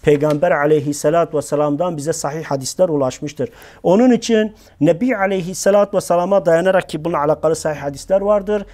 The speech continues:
Ehli sünnet yahut ehli bid'attan olup kıbleye yönelerek namaz kılan bütün Müslümanlar ehli kıble denilir.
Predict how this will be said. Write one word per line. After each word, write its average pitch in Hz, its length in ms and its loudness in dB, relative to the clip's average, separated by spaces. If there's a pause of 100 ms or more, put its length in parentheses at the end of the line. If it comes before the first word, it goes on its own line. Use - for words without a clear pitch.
(240)
Ehli 208 340 2
sünnet 196 540 0 (320)
yahut 214 580 2
ehli 202 420 -2
bid'attan 170 560 0
olup 170 320 -2 (280)
kıbleye 156 380 0
yönelerek 160 540 0
namaz 156 360 0
kılan 156 260 0
bütün 233 260 0
Müslümanlar 175 580 -2
ehli 160 240 -4
kıble 143 380 0
denilir. 120 400 -4